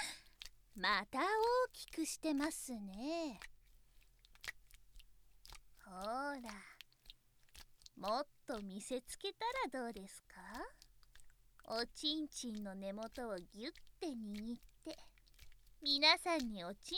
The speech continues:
んちんを差し出すんですよ。<laughs> 本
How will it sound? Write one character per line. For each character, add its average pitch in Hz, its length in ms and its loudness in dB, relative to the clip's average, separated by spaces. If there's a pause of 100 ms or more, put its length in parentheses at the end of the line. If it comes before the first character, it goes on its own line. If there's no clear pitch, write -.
(100)
ん 381 60 -10
ち 285 200 -2
ん 202 60 -2
を 196 80 -4
差 214 240 -4
し - 180 -4
出 269 80 2 (120)
す - 160 -12
ん 415 140 -4
で 539 220 0
す - 100 -8
よ。 311 180 -4
<laughs> 427 100 -4 (4000)
本 659 160 10